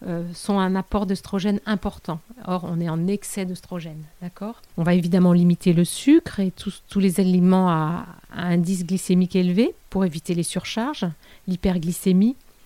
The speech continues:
l'excitation et les perturbations hormonales. Euh, donc, pour rééquilibrer,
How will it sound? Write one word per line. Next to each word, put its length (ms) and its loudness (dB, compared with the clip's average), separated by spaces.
l'excitation 680 -2
et 40 2
les 120 2
perturbations 800 -4
hormonales. 680 0
Euh, 800 2
donc, 200 2
pour 240 0
rééquilibrer, 880 2